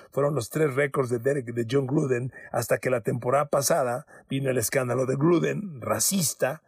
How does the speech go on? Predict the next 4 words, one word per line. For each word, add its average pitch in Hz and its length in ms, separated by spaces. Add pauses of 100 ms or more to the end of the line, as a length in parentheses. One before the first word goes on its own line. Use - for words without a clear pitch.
(140)
evidenciado, 127 960 (180)
racista - 640
el 120 120
Chucky, 160 460